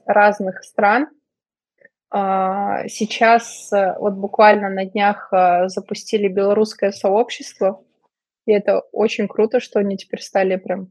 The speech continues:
самостоятельной отдельной веткой. Те, кто релоцировались, они тоже, конечно, участвуют. Потому что опыт, он ценен любой, профессиональный.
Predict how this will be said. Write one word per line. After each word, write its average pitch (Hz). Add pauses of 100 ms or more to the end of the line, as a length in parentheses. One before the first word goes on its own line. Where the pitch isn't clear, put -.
(160)
самостоятельной 190
отдельной 185
веткой. 185 (420)
Те, 233
кто 226
релоцировались, 220
они 208
тоже, 196 (420)
конечно, 190
участвуют. 190 (220)
Потому 247
что 233
опыт, 247 (500)
он 220
ценен 233
любой, 190 (160)
профессиональный. 180